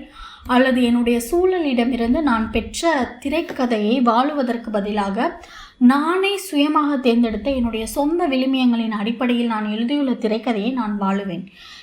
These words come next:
என் மகன் ஷான் கால்பந்து விளையாடிய வருடங்கள் நெடுகிலும் இந்த சுய பிரகடன செயல்முறையை விரிவாக பயன்படுத்துவதற்கு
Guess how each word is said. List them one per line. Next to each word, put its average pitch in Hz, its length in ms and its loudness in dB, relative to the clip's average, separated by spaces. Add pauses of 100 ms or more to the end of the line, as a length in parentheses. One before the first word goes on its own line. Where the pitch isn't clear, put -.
(100)
என் 302 260 2
மகன் 302 340 0
ஷான் 277 520 0
கால்பந்து 302 600 2
விளையாடிய 233 500 0
வருடங்கள் 226 580 0 (140)
நெடுகிலும் 285 720 2
இந்த 247 240 4
சுய 285 240 -2
பிரகடன 226 540 0
செயல்முறையை 226 640 2
விரிவாக 247 420 0
பயன்படுத்துவதற்கு 214 880 -2